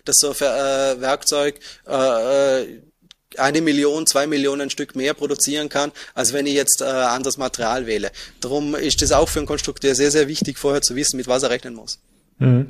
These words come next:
Speaker 2: Und ihr seid jetzt ja doch recht erfolgreich mit on-, euren Online-Aktivitäten. Wenn man's mal netto für netto rechnet, dürftet ihr einer der größten Online-Shops in, in Österreich sein. Wie ist, wie ist das gekommen? Ich hätte mir jetzt vorgestellt, dass so ein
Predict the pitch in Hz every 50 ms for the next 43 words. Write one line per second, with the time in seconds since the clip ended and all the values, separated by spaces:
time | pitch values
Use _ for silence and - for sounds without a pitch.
0 | - - - - - - 180 143 - - - 180 180 190 214 202 202 202 202 190
1 | 196 - 180 175 180 - - 185 175 - 185 175 180 185 175 - 175 185 180 180
2 | 165 - 175 165 160 165 170 - - - _ _ - 165 170 165 165 - - 180
3 | 208 196 175 156 143 120 - 131 123 117 - 127 123 - - 123 120 117 117 120
4 | 117 - 120 127 131 127 127 131 135 139 139 135 127 - 135 127 127 131 127 127
5 | 127 123 120 131 147 - 170 147 - 135 139 160 180 175 147 160 170 - 170 156
6 | 156 151 - - - - _ - - 156 147 - 151 139 139 143 139 131 139 143
7 | 143 143 139 131 131 151 151 - - 127 139 151 151 147 - - 143 - - -
8 | 143 135 135 131 127 127 135 135 160 170 170 - 143 127 113 101 - 117 110 113
9 | 113 143 190 - - - - 175 214 208 - 180 202 202 - - 190 147 - 135
10 | 113 107 110 107 - 156 170 156 151 151 147 - - 170 170 175 - - 160 156
11 | 156 147 - - 151 147 143 135